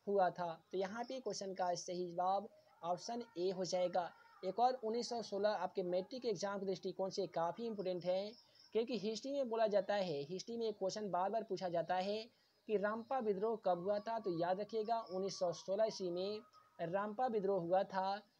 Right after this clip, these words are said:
और इसी के साथ में पूना पैक्ट समझौता भी उन्नीस सौ सोलह ईस्वी में हुआ था।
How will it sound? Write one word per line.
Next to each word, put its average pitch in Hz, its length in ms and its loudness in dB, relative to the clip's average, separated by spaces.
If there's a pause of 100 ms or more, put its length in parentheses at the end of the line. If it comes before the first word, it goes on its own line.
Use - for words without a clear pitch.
(160)
और 208 160 6
इसी 233 220 -4
के 240 140 -2
साथ 190 300 -4 (100)
में 220 100 -4
पूना 202 340 -2
पैक्ट 185 240 2
समझौता 175 500 0
भी 208 160 -4
उन्नीस 185 320 -2
सौ 170 140 -2
सोलह 196 280 0
ईस्वी 180 260 -4
में 196 340 -4 (320)
हुआ 165 200 4
था। 160 380 -4